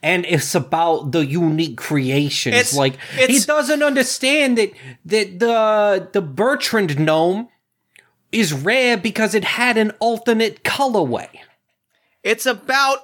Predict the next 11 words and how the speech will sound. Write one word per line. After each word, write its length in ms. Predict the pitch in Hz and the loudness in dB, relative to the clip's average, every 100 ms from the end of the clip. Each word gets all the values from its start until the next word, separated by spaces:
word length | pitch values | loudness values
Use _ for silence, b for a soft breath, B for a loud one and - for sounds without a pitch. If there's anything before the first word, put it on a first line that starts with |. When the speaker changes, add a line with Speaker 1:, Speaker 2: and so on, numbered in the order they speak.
| 196 | 0
Speaker 2:
owning 560 | 214 226 214 196 180 | 2 2 0 -2 -2
a 100 | 170 156 | -2 -2
true 420 | - - 220 220 | -4 -2 0 0
one-of-a-kind 960 | 190 185 190 170 180 - 185 175 175 | 0 0 2 0 -4 -2 0 0 -4
piece 280 | - 190 175 | -10 -8 -6
of 160 | 185 - | -6 -6
art 300 | 165 175 170 156 | 0 0 0 0
as 220 | 156 143 | 0 -2
a 80 | 135 | -8
status 560 | - 202 190 180 165 | -4 0 2 0 -4
symbol 540 | - 180 160 156 139 | -4 -4 0 2 0